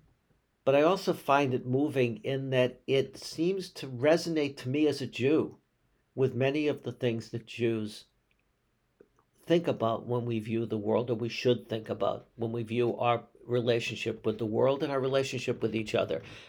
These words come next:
I'm not suggesting, by the way, that there is any kind of, uh,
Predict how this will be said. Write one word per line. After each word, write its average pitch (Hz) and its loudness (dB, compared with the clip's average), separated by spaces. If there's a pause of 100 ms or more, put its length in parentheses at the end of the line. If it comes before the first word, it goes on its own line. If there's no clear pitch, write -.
I'm 135 2
not 156 4
suggesting, 110 2
by 120 2
the 110 0
way, 117 4
that 113 -2
there 107 4
is 110 0
any 120 0
kind 120 -2
of, 92 -2 (800)
uh, 120 -2